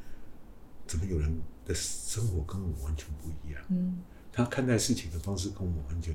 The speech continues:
Speaker 1: 不一样。
Speaker 2: 嗯。
Speaker 1: 甚至他到了最后，他是如何为自己的一些想法，不管这个想法是对是错，他是如何，即使宁可牺牲生命，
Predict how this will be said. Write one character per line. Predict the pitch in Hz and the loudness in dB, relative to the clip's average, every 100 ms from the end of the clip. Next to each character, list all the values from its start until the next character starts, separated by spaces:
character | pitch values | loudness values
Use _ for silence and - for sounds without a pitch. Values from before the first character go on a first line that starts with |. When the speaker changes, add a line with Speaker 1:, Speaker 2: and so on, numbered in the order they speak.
| 76 | -4
Speaker 1:
不 | 82 | -6
一 | 73 - | -8 -10
样。 | - | -4
Speaker 2:
嗯。 | 190 185 180 - | 2 2 2 4
Speaker 1:
甚 | 143 | 6
至 | 143 117 | 8 8
他 | 127 - - - | 4 2 0 6
到 | 143 120 | 8 10
了 | 92 87 | 8 4
最 | - 156 123 87 - | 6 10 12 10 6
后， | - 87 - - - - - - - - | 4 2 2 -8 -14 -10 -10 -10 -12 0
他 | - | 4
是 | 117 131 107 | 6 6 6
如 | 101 117 | 6 6
何 | 92 82 - | 6 2 8
为 | 135 107 - | 10 10 8
自 | - 139 | 4 6
己 | 95 - | 6 2
的 | 73 80 | -2 -2
一 | 90 | -4
些 | - 92 | 0 0
想 | 90 - 80 73 - | 2 2 2 8 10
法， | - - - - - | 8 4 -4 -12 0
不 | 151 | 4
管 | 139 92 | 6 6
这 | 135 | 6
个 | |
想 | - 104 107 | 4 4 4
法 | - | 4
是 | - 123 | 4 4
对 | - 107 | 6 4
是 | - 117 | 6 4
错， | - 113 90 - | 8 10 10 10
他 | - | 10
是 | 113 113 | 10 6
如 | 101 104 | 6 4
何， | 98 - - - - | 2 -4 -10 -12 -6
即 | - 123 | 4 6
使 | 147 - 98 | 8 6 4
宁 | 95 107 135 | 6 6 6
可 | - | 4
牺 | 90 - 120 113 | 0 6 8 10
牲 | 117 117 | 12 12
生 | - 113 | 10 6
命， | 117 117 110 | 8 10 10